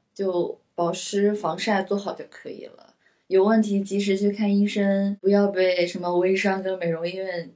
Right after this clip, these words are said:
洗脑，不是不正规的美容院哈，正规的还挺好。没事觉得缺水了就拖涂点、面霜、敷点面膜，但面膜不建议每天都敷，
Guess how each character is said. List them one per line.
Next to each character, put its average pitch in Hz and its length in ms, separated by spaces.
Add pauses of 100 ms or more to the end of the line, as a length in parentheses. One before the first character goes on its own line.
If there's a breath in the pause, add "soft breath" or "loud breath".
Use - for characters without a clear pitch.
(300)
洗 - 400
脑， 196 220
不 214 200
是 254 360 (200)
不 220 60
正 254 200
规 214 140
的 196 100
美 175 100
容 156 180
院 185 100
哈， 156 180
正 220 200
规 190 100
的 190 100
还 170 180
挺 170 220
好。 185 360
没 190 160
事 202 680
觉 202 140
得 190 340
缺 208 220
水 208 200
了 - 220
就 190 140
拖 202 300
涂 185 200
点、 - 440 (100)
面 190 220
霜、 170 440
敷 180 160
点 165 280 (180)
面 190 180
膜， 175 240 (140)
但 214 160
面 214 180
膜 175 160
不 170 160
建 190 300
议 175 60
每 160 220
天 170 360
都 - 240
敷， - 320